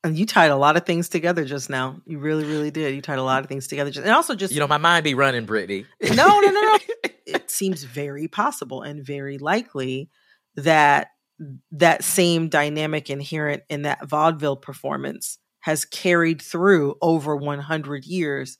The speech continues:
Speaker 2: Mm-hmm.
Speaker 1: to today. Like you said, the same jokes, quote unquote, comments,
Speaker 2: Mm-hmm.
Speaker 1: remarks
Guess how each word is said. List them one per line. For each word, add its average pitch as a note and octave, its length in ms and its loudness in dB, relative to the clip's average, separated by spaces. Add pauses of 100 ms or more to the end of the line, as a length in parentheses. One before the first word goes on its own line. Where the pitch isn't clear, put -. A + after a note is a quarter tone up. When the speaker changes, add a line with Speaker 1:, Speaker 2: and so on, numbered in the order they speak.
(140)
Speaker 2:
Mm-hmm. G2 340 -8
Speaker 1:
to C3+ 300 0
today. D#3 480 4 (120)
Like E3+ 280 -6
you E3+ 40 -4
said, D#3+ 280 -2
the C#3 80 -6
same D#3 420 -6
jokes, E3+ 500 2
quote E3 280 0
unquote, C#3 560 -4
comments, C#3 460 0
Speaker 2:
Mm-hmm. C3+ 60 -4
Speaker 1:
remarks C#3 800 -6